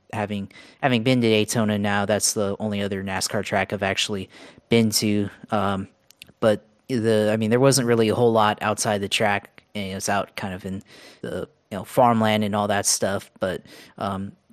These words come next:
I mean, the facility itself, um, you know, is bench seats, you know, whereas Day-, you know, Daytona has, uh, stadium seating and all that stuff. Um, and, you know, the, um, amenities and all that stuff still kind of,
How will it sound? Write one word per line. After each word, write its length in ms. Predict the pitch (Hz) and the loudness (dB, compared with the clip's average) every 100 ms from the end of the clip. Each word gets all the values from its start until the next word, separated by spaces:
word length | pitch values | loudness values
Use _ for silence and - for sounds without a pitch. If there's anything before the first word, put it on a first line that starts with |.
| - | -14
I 60 | 104 | -10
mean, 200 | 101 98 | -8 -6
the 240 | 104 90 | -6 -6
facility 500 | - 113 - 143 135 | -4 0 4 6 6
itself, 480 | 113 - 127 117 - | 4 4 4 4 2
um, 260 | 110 101 98 - - - - | 0 0 -4 -12 -20 -20 -8
you 120 | 110 | -4
know, 60 | 98 | -4
is 140 | - | -4
bench 360 | - 113 107 - | 0 0 0 -2
seats, 440 | 117 110 - - _ - | -2 -4 -2 -4 _ -12
you 100 | 117 | -8
know, 120 | 101 | -6
whereas 300 | 104 101 101 | -4 -4 -4
Day-, 220 | 110 104 - | -4 -4 -6
you 80 | |
know, 100 | 95 | -8
Daytona 400 | 98 101 113 107 | -4 -4 -2 -2
has, 300 | 104 101 98 | 0 -2 -2
uh, 180 | 117 98 | -2 0
stadium 500 | 95 - 104 104 104 | 0 2 0 0 -2
seating 380 | - 120 107 101 | 0 0 0 -2
and 100 | 101 | 0
all 140 | 101 | 0
that 160 | 101 98 | 0 2
stuff. 400 | - 104 98 - - - - - | 2 2 -2 -4 -20 -20 -18 -6
Um, 380 | 107 95 101 98 _ - | -2 0 -2 -6 _ -6
and, 420 | 117 98 95 95 _ - | -4 -2 -4 -6 _ -6
you 100 | 101 | -6
know, 40 | |
the, 280 | 98 95 95 _ _ _ | -2 -2 -4 _ _ _
um, 320 | 104 95 92 - _ - | -8 -6 -8 -12 _ -4
amenities 600 | 113 113 110 104 113 107 | 2 2 2 0 -2 -2
and 80 | |
all 140 | 104 101 | -2 0
that 120 | 98 | 0
stuff 280 | - 107 - | 0 0 2
still 240 | - 107 | 2 0
kind 240 | - 107 104 | 0 0 0
of, 160 | 101 | -2